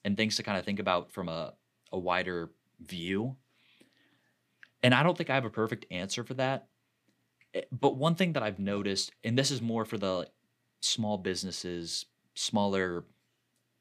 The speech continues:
freelancers, kind of what I'm beginning to do now, is realizing that a lot of the,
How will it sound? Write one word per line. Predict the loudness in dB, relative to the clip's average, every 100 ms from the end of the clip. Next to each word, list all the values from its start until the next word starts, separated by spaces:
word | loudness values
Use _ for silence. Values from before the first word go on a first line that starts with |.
| _ _ _ _ _ -18
freelancers, | 2 4 6 4 0 -2 -6 2
kind | 2
of | 4
what | 4 4 -2 _ _ _ _ _ 2
I'm | 4 4 0 -4
beginning | 0 2 2 0
to | -4
do | -4 -4
now, | -4 -2 -2 -4 -10 -20 -20 _ _ _ 2
is | 4 4 -2
realizing | -2 0 0 0 2
that | 2 2 -4 _ _ _
a | -4
lot | -2 0 2 2
of | 0
the, | 0 2 -2